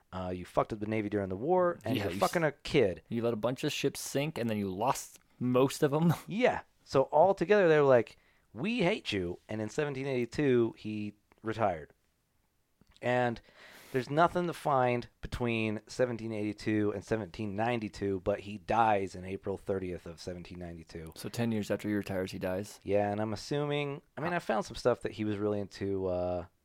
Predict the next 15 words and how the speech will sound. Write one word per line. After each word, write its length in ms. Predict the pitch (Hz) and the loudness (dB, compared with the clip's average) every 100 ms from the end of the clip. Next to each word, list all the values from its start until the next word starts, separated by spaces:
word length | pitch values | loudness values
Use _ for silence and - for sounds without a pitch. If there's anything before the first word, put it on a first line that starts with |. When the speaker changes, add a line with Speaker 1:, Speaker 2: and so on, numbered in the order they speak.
| _ _ | _ _
Speaker 1:
cricket. 560 | - 113 - 92 - - | -4 -4 -2 -6 -6 -10
<laughs> 60 | _ _ _ | _ _ _
Speaker 2:
<laughs> 220 | 110 - | -10 -4
Okay. 280 | 139 - - 110 - | -2 0 2 0 -4
Speaker 1:
He's 300 | 127 - 147 | -10 -8 -6
into 160 | 147 | -6
cricket 440 | 135 - 123 127 117 | -4 -2 0 0 0
and 60 | |
Speaker 2:
That's 180 | 110 131 | 2 2
Speaker 1:
crochet. 160 | 110 107 | 2 2
Speaker 2:
very 120 | 98 | 4
British, 440 | 120 107 98 - - | 4 4 -2 -6 -8
yeah. 200 | 113 113 107 | -6 -8 -10
Speaker 1:
And, 480 | 104 104 104 101 92 | -10 -6 -6 -6 -4
uh, 440 | 98 98 98 95 | -2 0 0 -2